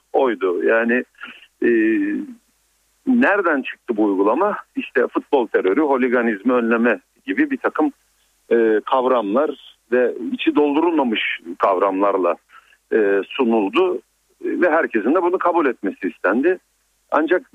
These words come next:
şöyle dört başı mamur bir medya ya da emniyet müdürlüğü ya da Türkiye Futbol Federasyonu araştırması okumadık. Yani bu holigan dediğimiz insanlar kaç kişiler, nerelerde ve tribünlerinin, tribünleri ne şekilde terörize ediyorlar?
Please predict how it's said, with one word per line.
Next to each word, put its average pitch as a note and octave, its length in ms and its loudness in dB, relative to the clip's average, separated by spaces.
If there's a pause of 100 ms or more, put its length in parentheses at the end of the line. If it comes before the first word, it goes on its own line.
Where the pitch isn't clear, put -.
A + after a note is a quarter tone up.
(100)
şöyle D3+ 280 2
dört D#3+ 240 -2
başı E3 220 -2
mamur D#3+ 440 0
bir D3+ 360 -2
medya C#3 380 2
ya B2+ 180 0
da C3+ 180 2
emniyet B2+ 520 0
müdürlüğü A#2+ 400 0
ya A#2 160 0
da B2 120 0 (240)
Türkiye - 320 -2
Futbol - 300 -2
Federasyonu A#2 560 0
araştırması C#3 640 0
okumadık. C3+ 460 0
Yani G2+ 200 0
bu G2 60 2
holigan B2+ 420 2
dediğimiz A#2+ 360 0
insanlar A2+ 400 0
kaç - 260 -2
kişiler, D3+ 440 0 (800)
nerelerde C3 560 2
ve B2 80 0
tribünlerinin, B2 800 0 (200)
tribünleri A#2+ 640 0 (380)
ne C#3 100 2
şekilde A#2 420 0
terörize G#2 540 -2
ediyorlar? G#2 540 0